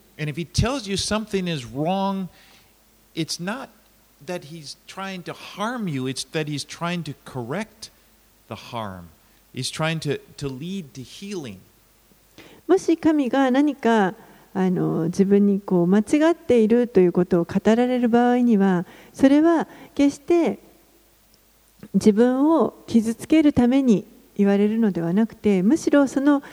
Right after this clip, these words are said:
Speaker 2: あの、正すことに、それを正すことによって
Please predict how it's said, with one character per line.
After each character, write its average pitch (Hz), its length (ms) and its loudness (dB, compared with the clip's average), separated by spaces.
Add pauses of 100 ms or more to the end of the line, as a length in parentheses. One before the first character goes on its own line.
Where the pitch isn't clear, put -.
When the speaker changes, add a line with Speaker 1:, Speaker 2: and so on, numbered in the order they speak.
(360)
Speaker 2:
あ 220 180 0
の、 196 720 0 (1600)
正 302 320 2
す - 80 -16
こ 285 140 2
と 233 100 4
に、 208 140 0
そ 269 140 0
れ 285 80 4
を 294 60 4
正 294 320 -2
す - 60 -18
こ 311 120 2
と 262 120 2
に 233 100 2
よ 214 120 4
っ - 20 -4
て 269 400 -6